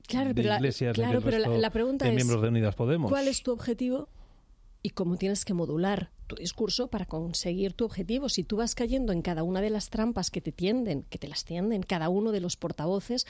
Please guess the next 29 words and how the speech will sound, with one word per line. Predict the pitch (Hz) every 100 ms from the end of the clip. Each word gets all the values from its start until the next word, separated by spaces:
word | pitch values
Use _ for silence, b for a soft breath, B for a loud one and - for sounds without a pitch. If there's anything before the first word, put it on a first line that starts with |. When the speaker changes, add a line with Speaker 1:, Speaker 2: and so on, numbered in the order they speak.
| B
Speaker 2:
¿Le | 127
puso | 127 123
una | 151
trampa | 143 131
a |
Simancas? | 117 107 98 151 185 - _ -
Speaker 1:
Bueno, | 214 233 240 294 -
una | 196 180
trampa, | 185 180 175 165 -
eh, | 135 - - 285
la, | 214 202 175
la | 202 180
llevó | 175 170 170 185 -
a | 226
donde | 233 233 180
él | 190 214
quiso, | - 247 - 285 170
que | - 180
es | 170
a |
que | 185 202
se | 233
enfadara | 208 190 180 180
muchísimo | 196 208 - 226 - 254 233 254
y | 208
hiciera | 180 - 175 185
esa | 185 -
última | 202 202 208 196 196
intervención | 202 202 190 185 202 226